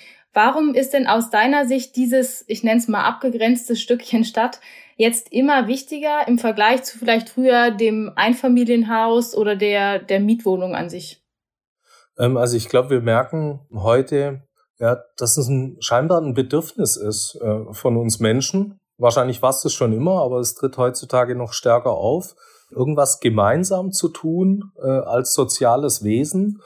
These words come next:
Speaker 2: Und jetzt mal unabhängig von der Immobilie gedacht, ist das Quartiersthema, glaub ich, eher, äh, sozial aufgehangen, sozial-menschlich aufgehangen, weil die Werte sich da auch hinentwickelt haben, ja.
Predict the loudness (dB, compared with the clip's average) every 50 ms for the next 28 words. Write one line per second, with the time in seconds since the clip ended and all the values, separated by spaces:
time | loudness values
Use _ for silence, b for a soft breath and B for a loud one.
0 | B B B B B B _ -6 -6 -6 -6 -6 -10 -6 -2 0 0 0 -2 -4
1 | -4 -2 -2 -2 -4 -4 -4 -4 -4 -6 -8 -8 -10 -8 -4 -4 -4 -4 -4 -4
2 | -4 -4 -4 -4 -4 -4 -2 0 0 0 0 -2 -2 2 2 2 2 2 0 -6
3 | -16 -20 -20 _ _ -10 -8 -6 -4 -4 -6 -2 0 -2 -2 0 -2 -2 -2 -2
4 | -2 -2 -4 -4 0 0 -2 -2 -2 -4 -4 -4 -6 -8 -6 -4 -4 -4 -4 b
5 | b b b b b b b b b b _ -2 -2 0 0 2 0 0 0 0
6 | -2 0 2 2 2 2 2 0 0 -2 -4 -4 -2 -2 0 0 2 0 0 -2
7 | -4 -4 -6 -6 -6 -2 0 2 2 2 0 -2 -2 -2 -4 -4 -4 -6 -6 -4
8 | -4 -6 -6 -6 -4 -4 -2 0 0 0 0 0 -2 -2 -2 -6 -8 b b b
9 | _ _ _ -2 -2 0 0 0 -2 -2 0 2 2 2 2 2 0 -2 -2 -2
10 | -4 -4 0 2 2 2 2 0 -2 0 0 0 2 2 0 -2 -4 -6 -6 -6
11 | -6 -6 -2 -2 0 0 -2 -4 -6 -6 -6 -4 -6 -6 -8 -12